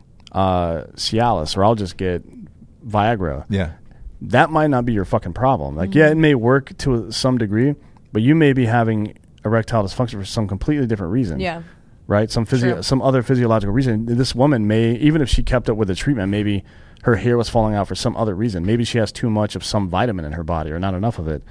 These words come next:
Speaker 3: Yeah.
Speaker 1: And that's the problem, and not some, some drug's not gonna fix it. Everybody's a little bit different, and people are lazy. It's like, "Oh, that'll work for me."
Speaker 2: Yeah.
Speaker 1: No.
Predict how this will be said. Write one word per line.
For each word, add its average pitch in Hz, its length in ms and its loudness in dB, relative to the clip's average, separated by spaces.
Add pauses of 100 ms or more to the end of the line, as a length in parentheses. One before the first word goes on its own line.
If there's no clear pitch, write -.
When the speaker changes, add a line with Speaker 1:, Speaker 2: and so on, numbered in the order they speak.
(120)
Speaker 3:
Yeah. 196 160 -2
Speaker 1:
And 165 80 2
that's 131 200 2
the 107 80 -4
problem, 90 380 0
and 90 80 -2
not 98 180 0
some, 90 460 -6
some 117 200 -2
drug's 104 280 0
not 95 100 -4
gonna 73 140 -8
fix - 260 -6
it. - 160 -10 (380)
Everybody's 139 360 4
a 135 40 0
little 123 140 2
bit 92 180 -4
different, 87 400 -4 (680)
and 98 300 0 (160)
people 131 280 2
are 95 120 0
lazy. 90 520 -2 (380)
It's - 100 -20
like, 110 140 -2
"Oh, 143 240 4
that'll 123 220 0
work 101 160 -4
for 92 100 -10
me." 92 220 -2 (960)
Speaker 2:
Yeah. 107 220 2 (380)
Speaker 1:
No. 85 280 0